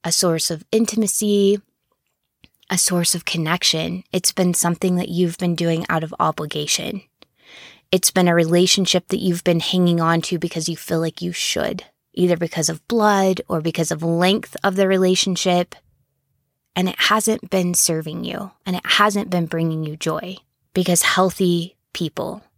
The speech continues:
both have boundaries and can accept other people's boundaries.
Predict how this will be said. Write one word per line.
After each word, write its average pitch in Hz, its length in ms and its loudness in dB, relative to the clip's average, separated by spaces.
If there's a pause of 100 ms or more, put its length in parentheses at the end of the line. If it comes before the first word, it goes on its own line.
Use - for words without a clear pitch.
(800)
both 156 240 0
have 196 400 0
boundaries 208 840 0 (920)
and 180 360 -2
can 180 340 -4
accept - 720 -2 (540)
other 175 240 2
people's 160 420 -8
boundaries. - 760 -6